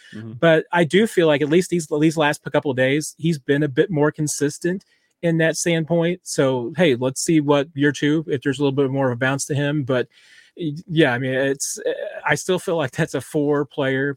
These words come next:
Speaker 2: position group. I mean, I think Noah Gray's gonna make this team, barring something drastic,
Speaker 1: Mm-hmm.
Speaker 2: as Chiefs are gonna carry a lot of tight ends.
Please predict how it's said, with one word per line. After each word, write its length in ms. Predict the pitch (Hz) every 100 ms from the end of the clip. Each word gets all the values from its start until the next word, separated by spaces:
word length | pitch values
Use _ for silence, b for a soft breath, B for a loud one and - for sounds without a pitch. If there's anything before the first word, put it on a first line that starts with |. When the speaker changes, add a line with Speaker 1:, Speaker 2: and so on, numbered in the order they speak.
| -
Speaker 2:
position 420 | 139 113 123 151
group. 280 | 135 139 139
I 40 | 120
mean, 120 | 117
I 100 | 113
think 240 | 131 123
Noah 180 | 120 127
Gray's 220 | 120 123
gonna 120 | 131
make 220 | 113 117 120
this 140 | 117
team, 280 | - 120 113
barring 260 | 117 113
something 380 | 113 127 123 107
drastic, 600 | 107 113 107 - 156 - _ _ _ _ -
Speaker 1:
Mm-hmm. 120 | 95
Speaker 2:
as 220 | 135 127 - _ _
Chiefs 240 | - 127
are 20 | -
gonna 100 | 139
carry 240 | 131 135
a 20 | 151
lot 140 | 147
of 40 |
tight 220 | 151 180 208
ends. 320 | 285 -